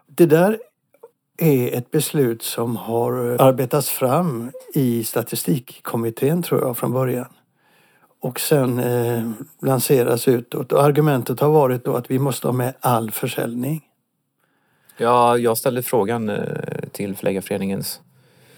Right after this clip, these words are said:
Speaker 2: V D Kristina Linder, och hon svarade mig just det, att det här är, eh, liksom listor som är visserligen framtagna på uppdrag av Förläggarföreningen och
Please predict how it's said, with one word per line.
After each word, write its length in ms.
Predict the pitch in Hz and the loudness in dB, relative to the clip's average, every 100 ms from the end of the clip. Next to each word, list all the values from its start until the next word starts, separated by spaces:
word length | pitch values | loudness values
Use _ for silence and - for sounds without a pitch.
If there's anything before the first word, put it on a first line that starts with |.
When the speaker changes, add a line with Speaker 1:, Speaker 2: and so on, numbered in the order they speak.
| - _ - | -20 _ -2
Speaker 2:
V 180 | 110 | 0
D 100 | 98 | 0
Kristina 300 | 95 110 113 | -2 -4 -2
Linder, 300 | 101 117 107 | 0 0 0
och 60 | 110 | 0
hon 200 | 120 117 | 0 0
svarade 360 | - 107 104 113 | 2 4 4 2
mig 180 | 110 101 | 0 0
just 180 | 92 | -2
det, 60 | - | -4
att 60 | - | -4
det 80 | 87 | -4
här 160 | 104 | -2
är, 420 | 104 101 107 90 95 _ - | -2 -2 -2 -4 -10 _ -20
eh, 300 | - - - | -18 -14 -12
liksom 480 | 123 131 - 104 98 | -10 -8 -8 -8 -8
listor 380 | 110 101 - 123 | -8 -6 -2 -2
som 160 | - 107 | -2 -2
är 80 | 95 | -2
visserligen 440 | 101 - 107 120 | -2 -2 0 0
framtagna 500 | 101 98 95 117 104 | 0 0 0 0 0
på 120 | 98 | -2
uppdrag 380 | 98 - 107 101 | -4 -2 0 2
av 80 | 98 | 0
Förläggarföreningen 680 | - - - - - - | -2 -2 -4 -6 -6 -6
och 100 | - | -10